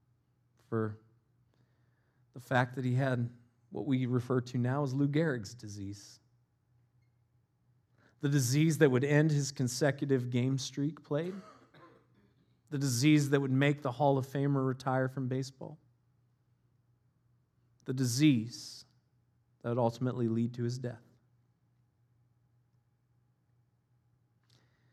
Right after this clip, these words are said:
Shortly after he discovered the news that his career was over, he stood in Yankee Stadium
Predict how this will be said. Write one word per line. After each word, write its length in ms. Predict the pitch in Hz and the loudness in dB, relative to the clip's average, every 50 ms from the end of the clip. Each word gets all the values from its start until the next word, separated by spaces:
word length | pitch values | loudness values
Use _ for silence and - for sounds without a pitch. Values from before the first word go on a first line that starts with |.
| _ _ _ _ _ _ _ _ _ _ _ _ _ _ _ _ _ _ | _ _ _ _ _ _ _ _ _ _ _ _ _ _ _ _ _ _
Shortly 440 | _ - - 180 196 185 170 156 151 | _ 0 4 4 4 6 8 8 8
after 360 | 151 156 151 - - 147 139 | 8 6 6 6 4 4 4
he 120 | 123 135 151 | 4 4 0
discovered 540 | 143 123 - - - 175 165 151 147 143 | 0 -2 -2 2 4 6 6 6 4 2
the 80 | 139 139 | 2 2
news 720 | 135 139 151 151 139 127 120 120 123 - - - - - - - - _ _ _ _ _ _ _ _ _ _ _ _ _ _ _ _ _ _ _ _ _ _ _ _ _ _ _ _ _ _ _ _ _ _ _ _ _ _ _ | 4 4 4 4 4 2 0 -2 -4 -6 -6 -8 -8 -10 -12 -18 -20 _ _ _ _ _ _ _ _ _ _ _ _ _ _ _ _ _ _ _ _ _ _ _ _ _ _ _ _ _ _ _ _ _ _ _ _ _ _ _
that 80 | - 131 | -12 -10
his 140 | 135 127 131 | -8 -8 -8
career 340 | - - - 131 135 139 127 | -10 -4 0 2 4 4 4
was 160 | 123 117 123 | 2 2 2
over, 380 | 120 117 110 104 107 107 104 - _ _ _ _ _ _ _ _ _ _ _ _ _ _ _ | 2 2 2 0 -2 -8 -10 -14 _ _ _ _ _ _ _ _ _ _ _ _ _ _ _
he 100 | _ 160 156 | _ 0 0
stood 320 | - - - - 196 196 185 | 0 0 6 8 8 8 10
in 60 | 180 | 8
Yankee 360 | 175 175 175 170 170 170 175 | 8 8 6 6 4 2 0
Stadium 640 | 147 - - - - 135 120 117 110 110 107 104 | -2 -2 -2 0 2 2 2 2 0 -4 -6 -8